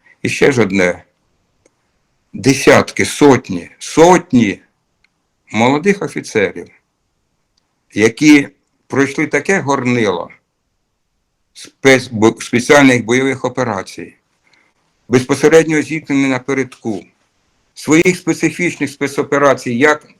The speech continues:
всередині країни, так і на окупованих територіях і за її межами. Я навіть не можу називати прізвища цих підрозділів, які вони носять, е, е, назви, псевдоніми, позивні і так далі. Але я вам скажу одну річ.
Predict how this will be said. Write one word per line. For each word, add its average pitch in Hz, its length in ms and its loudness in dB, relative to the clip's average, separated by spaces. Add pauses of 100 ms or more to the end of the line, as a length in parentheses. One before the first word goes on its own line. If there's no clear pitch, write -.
(140)
всередині 135 760 -2
країни, 123 560 -2
так 123 320 -2
і - 80 -20
на 117 160 0
окупованих 127 580 -2
територіях 110 600 -12
і 110 80 -14
за 107 180 -4
її 107 140 -6
межами. 98 360 -10 (440)
Я 139 120 4
навіть 165 280 2
не 160 80 -2
можу 165 220 -6
називати 156 480 -4
прізвища 151 680 -4
цих 151 300 -6
підрозділів, 139 720 -6
які 131 240 -6
вони 143 220 -6
носять, 139 440 -10 (480)
е, 110 360 2 (120)
е, 107 540 -4
назви, 123 460 -2
псевдоніми, 123 680 -2
позивні 135 480 -6
і 143 60 -4
так 117 220 -8
далі. 151 380 -6 (320)
Але 131 380 -2
я 151 160 2
вам 156 120 -2
скажу 139 320 -8
одну 120 260 -4
річ. 101 360 -12